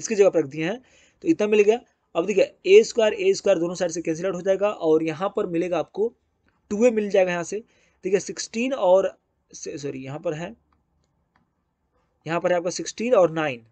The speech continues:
तो माइनस करेंगे तो मिलेगा आपको, अ, सेवन और माइनस वन मतलब सिक्स, और टू ए बराबर हो गया माइनस, ये सेवन माइनस वन मतलब सिक्स बराबर हो गया टू ए। It implies यहाँ पर जो है आपका,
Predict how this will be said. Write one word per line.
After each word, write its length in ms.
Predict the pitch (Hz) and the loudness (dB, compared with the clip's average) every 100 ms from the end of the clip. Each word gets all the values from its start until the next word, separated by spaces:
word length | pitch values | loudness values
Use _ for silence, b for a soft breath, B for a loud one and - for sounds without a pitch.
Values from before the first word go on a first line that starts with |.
| _ | _
तो 60 | 147 | -8
माइनस 280 | 156 180 | -6 -4
करेंगे 340 | - 196 190 220 | -2 -4 -2 -4
तो 100 | 196 | -2
मिलेगा 300 | 165 170 170 | -2 0 0
आपको, 420 | 160 - 165 165 | -2 -2 0 0
अ, 240 | 165 - | -4 -12
सेवन 540 | 143 - 160 160 190 240 | -16 -8 0 0 0 -6
और 280 | 170 151 147 | -2 -2 -2
माइनस 300 | 151 160 151 | -6 -8 -10
वन 200 | 151 196 | -12 -10
मतलब 200 | 180 160 | -8 -8
सिक्स, 340 | - 190 - _ _ _ _ _ _ _ | -8 -10 -10 _ _ _ _ _ _ _
और 280 | 147 147 143 - | 0 2 0 -6
टू 120 | 175 | 0
ए 60 | 190 | 2
बराबर 260 | 185 175 170 | 4 2 2
हो 60 | |
गया 140 | 165 156 | 0 0
माइनस, 260 | 156 160 165 | -4 -8 -8
ये 120 | 147 | -8
सेवन 180 | 170 165 | -6 -6
माइनस 240 | 160 156 | -8 -8
वन 120 | 185 | -8
मतलब 180 | 190 170 | -6 -8
सिक्स 260 | - 170 160 | -6 -6 -4
बराबर 240 | 160 156 | -4 -4
हो 80 | 147 | -4
गया 120 | 151 | -6
टू 300 | - 156 160 | -6 -8 -4
ए। 140 | 220 240 _ _ _ _ _ _ _ _ _ _ _ _ _ | -4 -6 _ _ _ _ _ _ _ _ _ _ _ _ _
It 80 | 165 | -6
implies 460 | 160 151 143 190 196 | -6 -4 -4 -4 -6
यहाँ 320 | 147 131 160 | -6 -6 -8
पर 200 | 147 156 | -6 -6
जो 120 | 156 | -8
है 340 | 139 143 - - | -10 -10 -12 -12
आपका, 320 | 143 135 - | -14 -14 -10